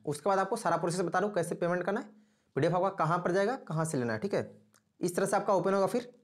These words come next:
इसके बाद आपको इसमें सबसे नीचे कुछ नहीं करना है, सबसे नीचे आइएगा proceed to checkout, इसमें आपको proceed to checkout पर क्लिक करना है, ठीक है,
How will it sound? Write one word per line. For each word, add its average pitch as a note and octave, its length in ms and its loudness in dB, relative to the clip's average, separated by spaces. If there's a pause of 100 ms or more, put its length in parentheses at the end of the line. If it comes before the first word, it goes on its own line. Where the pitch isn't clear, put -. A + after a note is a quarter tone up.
(560)
इसके D3+ 160 0
बाद G3 80 4
आपको G3+ 180 2
इसमें A3 160 0
सबसे G#3+ 280 0
नीचे G#3 260 2
कुछ G3 260 -2
नहीं G#3+ 100 4
करना G#3+ 180 2
है, B3+ 60 -4
सबसे F3+ 280 -2
नीचे G3 180 0
आइएगा F#3 280 2 (1200)
proceed F#3+ 400 0
to B3 120 0
checkout, C#3+ 440 0
इसमें F#3+ 220 -2
आपको C4 220 -2 (560)
proceed G#3 420 0 (500)
to B3+ 120 2 (180)
checkout F3 560 0
पर G#3 80 0
क्लिक D#3+ 240 0
करना B2+ 140 2
है, C3 60 0
ठीक A3+ 160 -2
है, - 300 -2